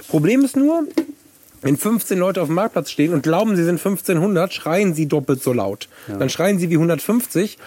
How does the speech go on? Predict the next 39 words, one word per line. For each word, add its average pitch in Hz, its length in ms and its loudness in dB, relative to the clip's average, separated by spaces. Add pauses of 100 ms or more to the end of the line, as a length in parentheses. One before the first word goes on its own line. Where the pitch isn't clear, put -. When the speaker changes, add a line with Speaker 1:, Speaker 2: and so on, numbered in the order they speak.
(240)
Speaker 1:
Und 147 120 2
wenn 175 160 2
sie 160 80 2
nächste 190 300 2
Woche, 185 400 0
äh, 170 40 -4
glauben, 196 480 0
sie 170 120 2
sind 180 220 0
dreihundert, 196 580 0 (360)
dann 165 180 2
potenziert 185 460 0
sich - 80 -10
das 170 140 0
Ganze 160 340 0
hoch. 220 200 2 (220)
Und 185 100 2
dann 170 160 0
kommen 285 360 0
plötzlich 175 280 -8
Leute 185 260 -2
dazu, 165 280 -4
nur 202 300 0
weil 190 140 2
da 180 120 -2
viele 175 340 -4
sind. 143 380 -2 (180)
Speaker 2:
Ich 165 180 -2
hatte 156 120 -2
Speaker 1:
Das 220 100 4
Speaker 2:
dir - 80 4
Speaker 1:
ist - 60 4
eine 254 80 4
Speaker 2:
ja, 247 100 4
Speaker 1:
Gefahr, 220 280 2
Speaker 2:
ich 202 40 4
hatte 185 80 0
Speaker 1:
die 165 60 2
kommen. 147 440 2